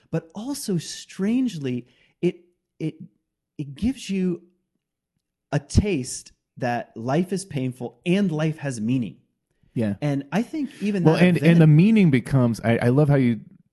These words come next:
Speaker 2: talked about s-, being sucked into the present, because I think that's what starts to become clear.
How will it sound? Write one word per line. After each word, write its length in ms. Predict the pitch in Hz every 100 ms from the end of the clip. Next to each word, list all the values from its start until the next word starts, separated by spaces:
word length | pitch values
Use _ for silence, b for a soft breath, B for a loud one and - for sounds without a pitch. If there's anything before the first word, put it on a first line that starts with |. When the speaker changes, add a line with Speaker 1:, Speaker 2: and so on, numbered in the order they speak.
| -
Speaker 2:
talked 240 | 131 139
about 240 | 110 95 -
s-, 120 | -
being 340 | 117 120 110
sucked 480 | 104 - - 143 -
into 200 | 127 123
the 80 | 101
present, 440 | - 127 123 104
because 540 | - 98 110 104 95 -
I 100 | 123
think 380 | 120 180 98 -
that's 340 | 98 117 - -
what 320 | 98 82 82 _ _ _
starts 360 | - - 95 92
to 80 | 95
become 340 | 92 101 90
clear. 340 | - 110 92